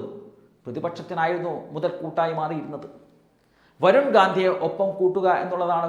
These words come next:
പ്രിയങ്കയുടെ ഏറ്റവും വലിയ ദൗത്യം. തൻ്റെ സഹോദരനായിട്ടുള്ള വരുൺ ഗാന്ധിയെ ഒപ്പം നിർത്തിയാൽ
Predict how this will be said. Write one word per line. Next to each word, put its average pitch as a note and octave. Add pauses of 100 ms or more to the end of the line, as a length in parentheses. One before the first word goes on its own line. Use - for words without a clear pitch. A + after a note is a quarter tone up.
പ്രിയങ്കയുടെ E3
ഏറ്റവും F3
വലിയ E3
ദൗത്യം. D#3 (880)
തൻ്റെ G#3
സഹോദരനായിട്ടുള്ള F#3
വരുൺ F3
ഗാന്ധിയെ E3+
ഒപ്പം F3
നിർത്തിയാൽ F3